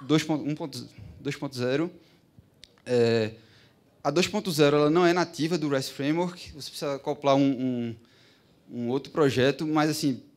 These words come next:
bem fácil, não tem mistério nenhum também. E você pode definir, pra sua aplicação, quais são os defaults. Então, pra essa aqui, por exemplo, eu defini que todas as views, elas vão trabalhar com session e com token.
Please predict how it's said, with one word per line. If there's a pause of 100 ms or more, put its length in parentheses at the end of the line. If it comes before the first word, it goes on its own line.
(160)
bem
fácil,
não
tem
mistério
nenhum
também. (2250)
E
você
pode
definir, (140)
pra
sua
aplicação,
quais
são
os
defaults. (600)
Então, (280)
pra
essa
aqui,
por
exemplo,
eu
defini
que
todas
as
views, (160)
elas
vão (240)
trabalhar
com
session
e
com
token.